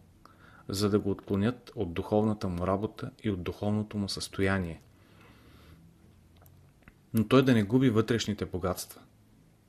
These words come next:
При тези събития да не изгубва спокойствие, любов, мир, радост, вяра. Това е една от задачите, които той трябва да разреши правилно.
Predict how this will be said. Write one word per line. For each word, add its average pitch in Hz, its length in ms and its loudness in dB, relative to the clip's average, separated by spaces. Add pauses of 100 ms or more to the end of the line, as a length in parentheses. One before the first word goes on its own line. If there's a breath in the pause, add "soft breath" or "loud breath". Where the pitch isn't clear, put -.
(2250)
При 107 160 2
тези 117 300 8
събития 107 500 4
да 104 140 2
не 101 80 4
изгубва 101 460 2
спокойствие, 107 800 0 (160)
любов, 95 600 -2
мир, 95 340 -4 (420 soft breath)
радост, 95 680 -2
вяра. 92 460 -2 (1500 soft breath)
Това 117 300 4
е 110 60 6
една 107 280 4
от 107 80 2
задачите, 110 560 2
които 107 340 -2
той 107 200 0
трябва 98 360 0
да 104 80 2
разреши 90 460 -4
правилно. 95 520 -2